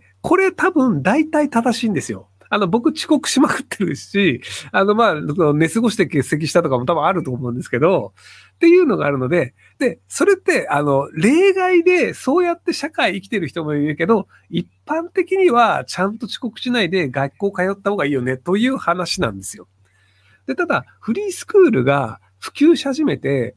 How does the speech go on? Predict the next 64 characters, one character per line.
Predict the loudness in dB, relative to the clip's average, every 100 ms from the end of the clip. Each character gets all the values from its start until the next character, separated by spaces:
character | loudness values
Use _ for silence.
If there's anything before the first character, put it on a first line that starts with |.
| _ _
別 | -6 -2 0
に | 2
じ | 2
ゃ | 0
あ |
学 | -2 -6 -6
校 | -2 0
と | 0
か | -2
め | 0 2
ん | 2
ど | 0
く | -2
せ | -2
え | 0
か | -2
ら |
通 | -2 -2 0
わ | 0
な | -2
く | -4
て | -4
い | -2
い |
じ | -4
ゃ |
ん。 | -12 _ _ _
フ | -2
リ | -2
ー | -2
ス | 0
ク | 4
ー | 4
ル | 4
で | 2
い | 2
い | 0
じ | -4
ゃ | -10
ん |
っ | -18 _ _
て | 2
い | 4
う | 4
人 | 2 -4
た | -4
ち | -6 -4
が | -2 -2 -8 _ _ -10
多 | -8 -6
数 | 0
派 | 0 0 2
に | 2
な | 2
っ | 0
て | -4
し | -2
ま | -2
っ | -2
た | -6
場 | -6 -4
合 |
に、 | 0 2 2 0 _ _ _ _
そ | -4
の、 | -2 -2